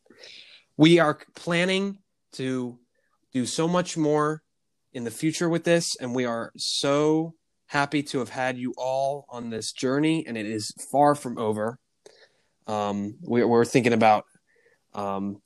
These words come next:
doing so many different, more, more different things beyond just talking about movies.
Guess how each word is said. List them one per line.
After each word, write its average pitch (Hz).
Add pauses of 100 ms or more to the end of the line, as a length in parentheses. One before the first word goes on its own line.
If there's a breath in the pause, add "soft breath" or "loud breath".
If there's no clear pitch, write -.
(160)
doing 117
so 139
many 143
different, 131
more, 120 (120)
more 127
different 135
things 139 (120)
beyond 120
just 123
talking 135
about 127
movies. 143